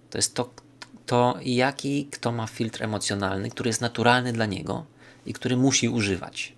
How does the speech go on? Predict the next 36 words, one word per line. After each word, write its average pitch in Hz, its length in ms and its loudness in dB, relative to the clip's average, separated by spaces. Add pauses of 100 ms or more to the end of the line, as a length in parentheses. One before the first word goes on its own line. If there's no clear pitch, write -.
bo 107 100 -2
nie 131 100 -2
ma 143 100 0
wyboru. 135 380 4
Mamy 104 240 -2
jedno 120 320 -2
ego, - 300 -4 (800)
które 107 200 0
transformuje 113 640 2
się 123 140 0
oczywiście - 420 -4
w - 100 -12
czasie, - 380 0 (460)
ale 101 180 2
jest 110 200 2
to 110 240 0 (680)
jedno 104 360 2
ego. 92 320 -2 (840)
I 107 320 0
Merkury, 117 640 2 (300)
który - 220 -2
jest 101 220 0
w - 80 -2
znaku 104 320 -2
raka, 143 280 -2
w 104 80 -4
opozycji, 101 720 2 (140)
prawda, 92 280 -2
do 92 100 -4
Księżyca, 98 520 0
który 95 200 -2
sam 113 300 4
jest - 200 -2
w - 60 -4
sobie 101 280 -2
ego, 101 260 -6